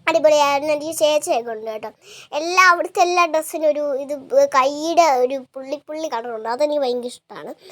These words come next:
അപ്പോൾ ഞാൻ ആ ആൻറ്റിയുടെ കയ്യിൽ കൊണ്ടുപോയി കൊടുത്തു. പാൻറ്റ് ചോദിച്ചു, "ഇത് മതിയോ?" അപ്പം ഞാൻ പറഞ്ഞു, "ഇത് മതി." എനിക്ക് ഇഷ്ടപ്പെട്ട അതാണ് കേട്ടോ. നിങ്ങൾ ഏതും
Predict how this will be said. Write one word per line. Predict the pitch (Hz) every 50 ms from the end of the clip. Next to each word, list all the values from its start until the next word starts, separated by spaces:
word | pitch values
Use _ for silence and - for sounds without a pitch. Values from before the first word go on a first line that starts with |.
| - - - - - -
അപ്പോൾ | _ - - 294
ഞാൻ | 294 311 302 311
ആ | 302 285 285
ആൻറ്റിയുടെ | 277 269 269 277 269 277 277 285
കയ്യിൽ | 277 269 269
കൊണ്ടുപോയി | 262 254 247 247 254 247 247
കൊടുത്തു. | - 240 226 233 240 247
പാൻറ്റ് | 247 240 233 240 254 247
ചോദിച്ചു, | 247 240 240 233 240 - - 262 240 233 233 240
"ഇത് | 233 240 262 254
മതിയോ?" | 254 247 240 240 240 254 247 233 220
അപ്പം | 226 240 294 294
ഞാൻ | 311 302
പറഞ്ഞു, | 294 294 285
"ഇത് | 285 269 269 262
മതി." | 247 233 233 233 233 233 226 233 240 - - - - -
എനിക്ക് | - - 359 427
ഇഷ്ടപ്പെട്ട | 440 415 - - 381 381 359 359
അതാണ് | 339 320 330 311 285 254 247
കേട്ടോ. | 240 233 254 240
നിങ്ങൾ | 247 269 294 320 349 403 415
ഏതും | 392 370 359 370 370 359